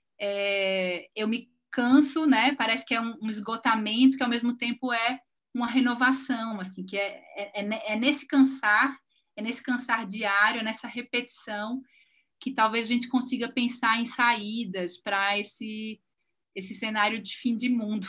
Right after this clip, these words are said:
que a gente tá vivendo, assim, né? Tem até uma frase muito linda do Frederico, da época dos Domingos de Criação e do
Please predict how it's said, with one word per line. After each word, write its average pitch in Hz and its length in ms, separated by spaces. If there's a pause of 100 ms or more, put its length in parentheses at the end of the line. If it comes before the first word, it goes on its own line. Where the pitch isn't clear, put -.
que 196 80
a - 20
gente 190 300
tá 196 120
vivendo, 196 540
assim, 180 320
né? 190 240 (480)
Tem 202 80
até 202 200
uma 220 140
frase 220 340
muito 240 300
linda 240 380
do 190 120
Frederico, 196 540
da 196 140 (100)
época 214 280
dos 202 200
Domingos 202 360
de 190 80
Criação 190 720 (220)
e 202 160
do 185 600